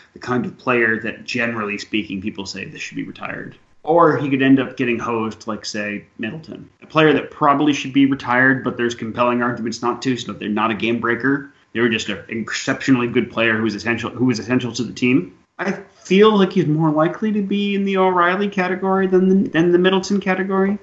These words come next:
But then again, I feel the Bruins should retire Nifty's numbers, so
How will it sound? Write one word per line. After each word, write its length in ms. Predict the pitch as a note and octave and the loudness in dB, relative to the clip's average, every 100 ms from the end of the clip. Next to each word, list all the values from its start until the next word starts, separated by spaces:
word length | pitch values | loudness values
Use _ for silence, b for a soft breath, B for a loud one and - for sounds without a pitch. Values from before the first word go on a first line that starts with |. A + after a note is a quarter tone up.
| _ _ | _ _
But 140 | - C#3+ | -10 2
then 120 | E3+ | 6
again, 720 | C#3 C#3+ D3+ C#3 C3+ B2+ - - | 6 6 6 8 8 6 -6 -2
I 360 | B2 B2+ A#2+ - - | 2 4 2 -4 -2
feel 260 | C3 A#2+ | 0 0
the 80 | A2 | -2
Bruins 380 | G#2+ A2 G#2+ G#2+ | -2 -2 -4 -6
should 260 | - G2+ - _ | -8 -10 -12 _
retire 380 | A2 A2+ G#2 G2+ | -8 -4 -2 -2
Nifty's 360 | G#2 - F2+ | -4 -6 -12
numbers, 420 | G#2 F#2+ F#2+ - - | -10 -10 -10 -14 -10
so 360 | - - C#2 | -10 -10 -12